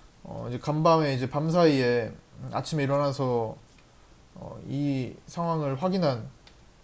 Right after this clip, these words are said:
개인 투자나 기관이나 외-, 뭐, 다들 외국인이 아니겠죠.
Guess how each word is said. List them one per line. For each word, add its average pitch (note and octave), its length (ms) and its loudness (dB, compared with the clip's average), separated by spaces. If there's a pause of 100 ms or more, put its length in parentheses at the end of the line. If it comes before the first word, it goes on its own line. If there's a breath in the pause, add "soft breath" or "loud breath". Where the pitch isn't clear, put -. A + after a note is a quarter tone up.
개인 D3 160 -2
투자나 C3+ 380 0
기관이나 C3 440 0
외-, A#2 140 -2 (100)
뭐, A#2 360 -4
다들 B2 480 -2
외국인이 C3 400 -4
아니겠죠. A#2 480 -8